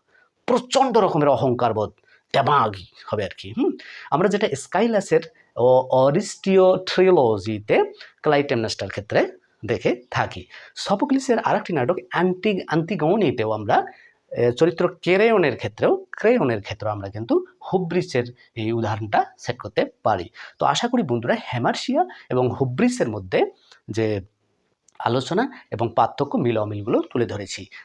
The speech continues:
যেসব ভাই বোনেরা ট্র্যাজিক নাটকগুলো পড়বেন, অবশ্যই চরিত্রের,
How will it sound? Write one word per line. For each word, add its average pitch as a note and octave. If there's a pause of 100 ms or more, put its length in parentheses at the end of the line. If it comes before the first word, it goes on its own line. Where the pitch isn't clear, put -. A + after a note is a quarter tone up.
(100)
যেসব A2+
ভাই A2
বোনেরা B2 (540)
ট্র্যাজিক G3+
নাটকগুলো G#2+
পড়বেন, E3+
অবশ্যই B2
চরিত্রের, C3+